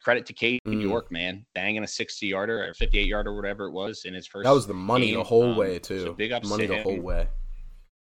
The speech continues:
Speaker 1: It, it looked like it had a nice little, it looked like a
Speaker 2: Yeah.
Speaker 1: nine iron, had a nice little draw to it coming
Speaker 2: Mm-hmm.
Speaker 1: back in. It wa-,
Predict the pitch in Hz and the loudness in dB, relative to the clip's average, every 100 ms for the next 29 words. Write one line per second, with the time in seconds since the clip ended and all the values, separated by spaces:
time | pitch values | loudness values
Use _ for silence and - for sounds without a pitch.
0 | _ _ - 110 120 113 123 127 135 139 | _ _ -2 0 2 0 0 2 4 4
1 | 123 139 143 135 123 131 143 131 123 101 | 4 2 2 2 0 -2 -2 -4 -4 -6
2 | 123 143 127 107 92 107 117 104 95 87 | -6 -2 -2 -2 -2 -2 -2 -4 -6 -8
3 | 87 101 104 - 113 98 - 98 101 104 | -10 -8 -8 -10 -10 -10 -6 -2 0 -2
4 | 107 104 101 101 101 101 - 101 104 104 | -4 -6 -4 -4 0 0 0 -2 -2 -6
5 | 107 117 | -6 -4